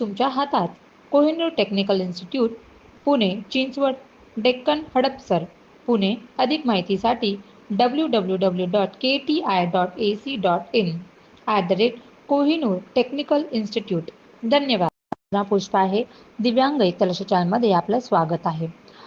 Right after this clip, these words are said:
अपंगत्वावर मात करत एखाद्या नेत्याला लाजवेल अशी कामगिरी करणारे प्रकाश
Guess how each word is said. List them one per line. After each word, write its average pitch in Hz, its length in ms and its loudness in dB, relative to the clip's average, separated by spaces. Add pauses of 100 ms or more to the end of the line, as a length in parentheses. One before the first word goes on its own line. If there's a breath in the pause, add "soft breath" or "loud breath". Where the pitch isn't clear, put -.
(160 loud breath)
अपंगत्वावर 285 760 2
मात 214 260 2 (140)
करत 233 280 2
एखाद्या 202 440 2
नेत्याला 196 540 2 (380 loud breath)
लाजवेल 220 460 4
अशी 220 280 -2
कामगिरी 214 500 0
करणारे 190 520 2 (100)
प्रकाश 208 440 0